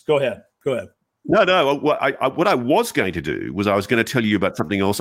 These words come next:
Speaker 2: I'd done over the Christmas period, which
Speaker 1: That
Speaker 2: was
Speaker 1: I would love to
Speaker 2: I,
Speaker 1: hear.
Speaker 2: I,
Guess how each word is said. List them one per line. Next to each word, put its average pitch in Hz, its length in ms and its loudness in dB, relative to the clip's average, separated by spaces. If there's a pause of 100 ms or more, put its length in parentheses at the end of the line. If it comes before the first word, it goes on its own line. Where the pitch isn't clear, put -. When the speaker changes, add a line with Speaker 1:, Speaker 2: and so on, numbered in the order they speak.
(120)
Speaker 2:
I'd 180 320 0
done 58 240 -2
over 55 220 -8
the 60 100 -12
Christmas - 460 -10
period, 95 520 -4
which 104 140 -2
Speaker 1:
That 135 140 0
Speaker 2:
was 143 100 2
Speaker 1:
I 143 60 0
would 127 160 -4
love 127 180 -4
to 120 80 -2
Speaker 2:
I, 104 80 -2
Speaker 1:
hear. 113 160 -4
Speaker 2:
I, - 80 0